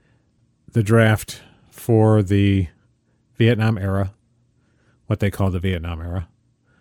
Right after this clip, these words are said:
Uh, that, that, uh, cycle of conscription ran out, um,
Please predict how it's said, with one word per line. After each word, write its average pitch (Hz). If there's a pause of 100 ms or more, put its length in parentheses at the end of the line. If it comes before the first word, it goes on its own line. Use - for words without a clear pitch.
(260)
Uh, 92 (1200)
that, 110 (440)
that, 117
uh, 101 (720)
cycle 151
of 98
conscription 95 (1080)
ran 110
out, 104 (880)
um, 92